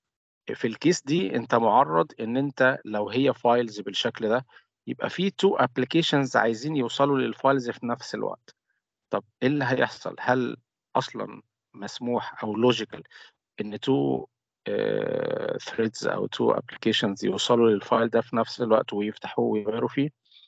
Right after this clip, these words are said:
هو ده، ده أكيد مش صح. أو أكيد لو هي فلات فايلز، آه، في بيتعمل لوك على الفايل، والف-، ال-، الابلكيشن اللي هيحاول يأكسس تاني هيقول له: "لأ، ده already in use by another application."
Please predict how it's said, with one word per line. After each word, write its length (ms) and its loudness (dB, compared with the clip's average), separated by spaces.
هو 280 -6
ده، 120 2
ده 200 4
أكيد 280 6
مش 180 2
صح. 220 2
أو 120 6
أكيد 300 2
لو 100 8
هي 160 8
فلات 240 2
فايلز، 460 2
آه، 440 -2
في 480 -2
بيتعمل 560 2
لوك 280 4
على 180 2
الفايل، 420 0
والف-، 340 0
ال-، 460 -2
الابلكيشن 640 -2
اللي 200 0
هيحاول 480 2
يأكسس 380 -4
تاني 240 4
هيقول 180 4
له: 80 2
"لأ، 160 2
ده 140 2
already 500 2
in 200 2
use 500 2
by 240 6
another 300 2
application." 480 -6